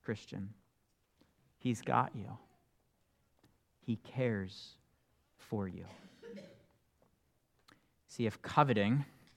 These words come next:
is to desire something that you don't have in an ungodly manner, then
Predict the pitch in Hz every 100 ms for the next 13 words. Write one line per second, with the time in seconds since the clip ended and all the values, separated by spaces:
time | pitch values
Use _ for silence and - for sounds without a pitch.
0 | _ - - _ - 104 - - 107 104
1 | 107 123 135 123 117 127 113 - 113 113
2 | 147 139 - - 101 98 110 113 - _
3 | 135 156 175 120 120 117 117 135 123 110
4 | 107 117 117 107 107 104 98 104 107 95
5 | 110 143 - - - - - - - 107
6 | 117 120 107